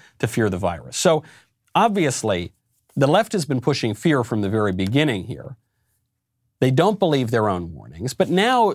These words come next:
some liberals are going even further, right? Because the, the alarmism is wearing off. So now there's a, a s-, a subtle shift in the argument. What they're suggesting is that it's unpatriotic, frankly, it's unmanly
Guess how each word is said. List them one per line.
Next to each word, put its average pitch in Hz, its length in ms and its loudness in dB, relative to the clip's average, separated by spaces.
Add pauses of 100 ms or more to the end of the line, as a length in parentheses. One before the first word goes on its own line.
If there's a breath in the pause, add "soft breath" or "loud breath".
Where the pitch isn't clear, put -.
some 147 640 0 (100)
liberals 113 480 0
are 123 60 0
going 120 360 2
even 113 300 0
further, 160 460 -2 (720)
right? 110 200 0
Because 110 400 0
the, 107 220 0
the 117 120 0
alarmism 127 540 0
is 101 100 -4
wearing 104 320 2
off. 92 200 -2
So 110 120 -2
now 160 300 2 (200 loud breath)
there's 127 160 2
a, 120 180 2
a 110 40 -4
s-, - 320 -4
a - 40 -4
subtle 220 400 2
shift - 320 -4
in 131 60 0
the 113 100 2
argument. 107 400 0 (260 loud breath)
What 147 160 2
they're 143 160 2
suggesting 165 800 -2 (300 soft breath)
is 151 160 0
that 160 160 2
it's - 580 -4
unpatriotic, 147 880 2
frankly, 226 380 0
it's 135 160 0 (100)
unmanly 139 880 0